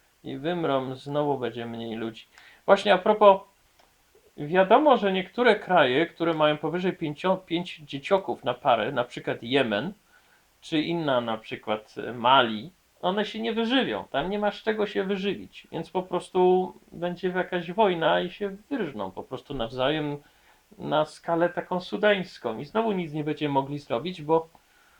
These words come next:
to było tam, jak się Sudańczycy rżnęli na trzy miliony, to jest naj-, najkrwawsza wojna dwudziestego pierwszego wieku, to jest wojna, a w Sudanie, a pewnie większość nawet nie, z was nie słyszała,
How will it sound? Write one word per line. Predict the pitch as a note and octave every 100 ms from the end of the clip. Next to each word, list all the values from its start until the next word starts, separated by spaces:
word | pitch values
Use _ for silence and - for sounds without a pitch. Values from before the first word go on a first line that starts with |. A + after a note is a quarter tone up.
| _ _ _ _ -
to | C3+
było | D#3 D#3 D#3+
tam, | D3+ D3+ D3+ D3+ D3
jak | D3 D3 -
się | D#3+
Sudańczycy | D3 D#3 D3+ D3 C#3+ B3+ - D3
rżnęli | C#3+ C#3 D3+ C3 C3+
na | D3 C3+
trzy | - E3
miliony, | D#3+ D3 A#2+ A2+ -
to |
jest | C#3 -
naj-, | C#3 B2
najkrwawsza | C3+ C#3+ - D#3+ D#3 - C#3
wojna | D3 C3 B2
dwudziestego | A#2+ B2+ - C3
pierwszego | - - C3 B2
wieku, | A#2+ F#2+ A#2
to | B2+
jest | A#2+ B2
wojna, | C#3 C3+ A2 -
a | A#2
w | -
Sudanie, | - C#3+ B2 G2+ G#2+ D3
a | -
pewnie | C#3+ C3+ C3
większość | B2+ B2+ - B2 -
nawet | A2+ A2 B2
nie, | A#2
z | -
was | A#2+ A#2+ B2+ -
nie | A2+
słyszała, | - - A#2 F#2+